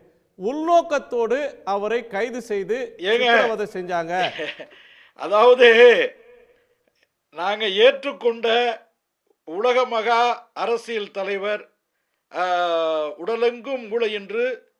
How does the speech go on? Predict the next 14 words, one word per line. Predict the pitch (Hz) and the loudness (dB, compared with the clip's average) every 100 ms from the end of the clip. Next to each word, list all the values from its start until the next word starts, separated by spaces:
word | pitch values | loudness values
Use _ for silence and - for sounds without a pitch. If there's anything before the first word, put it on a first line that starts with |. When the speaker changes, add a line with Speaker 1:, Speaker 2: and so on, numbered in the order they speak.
| _ _ | _ _
Speaker 2:
பெரியவர் | - 208 247 233 233 | -8 -6 0 2 2
ராஜகோபாலாச்சாரியாராலேயே | 175 185 247 247 254 233 240 226 226 220 208 214 208 202 202 196 208 240 285 - | 0 -2 2 4 4 4 2 2 -2 -4 -4 -2 -4 -2 -4 -4 -2 0 0 -2
ஒப்புக்கொள்ளப்பட்ட | 175 190 - 240 240 220 214 202 196 208 226 240 - _ _ _ 202 | -8 -12 -12 -10 -4 -4 -4 -10 -8 -4 -2 -4 -10 _ _ _ -4
பெருந்தலைவர் | 247 262 240 226 202 202 - | -2 -2 -2 -2 -4 -6 -6
கலைஞரை | 202 233 262 247 240 233 - | -4 0 0 0 2 0 -2
எதிர்த்து | 185 208 220 - 254 | -8 -6 -8 -4 -2
அரசியல் | 202 220 226 196 | -2 -6 -10 -14
செய்திருக்கிறோம். | 175 175 170 160 143 110 _ _ _ _ _ _ _ _ _ _ _ _ _ _ | -14 -14 -14 -12 -16 -16 _ _ _ _ _ _ _ _ _ _ _ _ _ _
அம்மையார் | 156 220 262 254 | -8 2 4 4
ஜெயலலிதா | 170 233 269 269 262 | 4 4 4 2 2
அவர்களை | 240 220 226 | 2 0 0
எதிர்த்து | 214 240 262 269 | 0 -2 -6 -2
அரசியல் | 247 233 233 240 | 0 0 -4 -12
செய்திருக்கிறோம். | - 202 185 180 170 131 - | -10 -10 -10 -10 -8 -8 -12